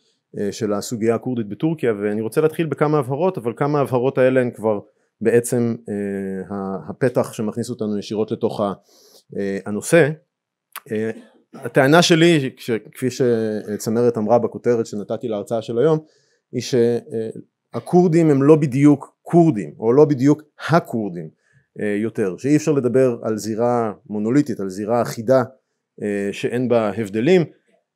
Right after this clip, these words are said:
אה, ואני רוצה ללכת רגע מהמקרו אל המיקרו. אה, במקום הזה אנחנו, אני לא צריך לשכנע אף אחד, אבל אני בכל זאת חושב שיש טעם לומר, אה, בקול רם. אה, נוהגים בארץ, במערב בכלל,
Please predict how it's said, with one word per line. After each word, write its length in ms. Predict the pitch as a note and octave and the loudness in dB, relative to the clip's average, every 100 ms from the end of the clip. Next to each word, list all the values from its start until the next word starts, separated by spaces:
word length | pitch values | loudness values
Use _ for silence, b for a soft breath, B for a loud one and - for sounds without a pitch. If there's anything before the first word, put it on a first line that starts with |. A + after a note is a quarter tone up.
| - | -6
אה, 140 | A2+ A#2 | 0 2
ואני 180 | A2 C3 | 2 4
רוצה 280 | C3+ C3+ E3+ | 4 4 4
ללכת 400 | E3 D#3+ E3 D#3 | 6 6 2 4
רגע 200 | D#3+ D#3+ | 4 6
מהמקרו 560 | D3+ C3 D3 D3 D#3 D3+ | 4 4 4 4 6 6
אל 80 | |
המיקרו. 440 | B2+ C#3 C3+ F#2+ E2+ A#2 | 6 2 -4 -8 -12 -10
אה, 220 | G#2 A2 G#2+ G#2+ | -6 -4 -4 -2
במקום 400 | A2+ A#2 E3 E3 | -2 2 4 6
הזה 280 | C3 E3+ | 6 6
אנחנו, 360 | D#3+ C3 C#3+ C3+ | 4 2 -2 0
אני 120 | A#2+ | 0
לא 80 | C3+ | 0
צריך 200 | C#3+ C3+ | 0 -2
לשכנע 420 | C3 D3 D#3 D#3 | -4 -2 4 4
אף 120 | C#3+ | 4
אחד, 220 | D3+ F3+ D#3 | 2 2 4
אבל 180 | B2+ | 2
אני 120 | B2 B2 | 2 0
בכל 240 | - D3 | 2 0
זאת 120 | C#3 | 0
חושב 240 | - B2 B2 | -4 -4 -4
שיש 260 | B2+ A#2+ | -2 -2
טעם 260 | - B2 A#2+ | 0 0 0
לומר, 280 | A2+ A#2+ A#2 b b b _ A2 | 0 0 -2 b b b _ -4
אה, 100 | A2 | -4
בקול 340 | A#2 C#3 C3 | -2 2 4
רם. 240 | B2+ D#3+ E3 _ _ _ _ _ _ A2+ | 4 4 0 _ _ _ _ _ _ -4
אה, 220 | A2+ A#2 A#2 _ | 0 0 -2 _
נוהגים 720 | A2 B2+ B2+ B2+ F#3 G3 F#3 C#3+ - _ - | -4 0 0 4 6 6 4 0 -12 _ -6
בארץ, 540 | A2 D3 F#3 F3 D3+ | -2 4 6 6 4
במערב 480 | - G2 G#2 A2 D3+ B2 | 0 -2 2 4 4 2
בכלל, 400 | B2 D#3+ E3+ | 0 6 6